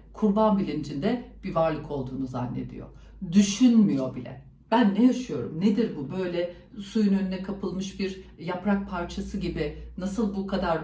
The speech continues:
olabilir, hayatımı kontrol edemiyorum?" diye düşünmüyor bile. O artık kurban olduğunu kabul etmiş, geleni yaşıyor, gidiyor. Ama düşünen, aklı, kafası çalışan, sorgulayan kişi diyor ki, "Bir dakika ya,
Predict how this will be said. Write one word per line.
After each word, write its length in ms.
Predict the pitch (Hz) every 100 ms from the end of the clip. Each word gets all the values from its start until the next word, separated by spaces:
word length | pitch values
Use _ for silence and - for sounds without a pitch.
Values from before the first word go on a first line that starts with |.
| -
olabilir, 580 | 180 170 160 156 156 - - -
hayatımı 480 | 175 170 170 190 190
kontrol 400 | - 180 - 185
edemiyorum?" 600 | 175 202 208 190 160 160
diye 240 | 202 240
düşünmüyor 540 | 165 - 180 143 123 -
bile. 300 | - 226 - -
O 120 | - -
artık 400 | - - 202 -
kurban 300 | 185 160 135
olduğunu 340 | 120 - 156
kabul 320 | 202 214 - -
etmiş, 400 | - 214 247 -
geleni 400 | 196 160 196 196
yaşıyor, 420 | - - 180 196
gidiyor. 300 | - - - - - - - - -
Ama 280 | - 208 196
düşünen, 640 | 196 196 214 202 190 254 - - - -
aklı, 540 | 190 190 196 196 196 - -
kafası 460 | - 185 180 202
çalışan, 580 | - 180 180 - 214 214 - -
sorgulayan 920 | - 185 196 202 208 214 240 262 -
kişi 520 | - - - - - -
diyor 200 | 277 349
ki, 160 | - 196
"Bir 140 | 302
dakika 300 | 320 247 -
ya, 360 | 127 - 202 269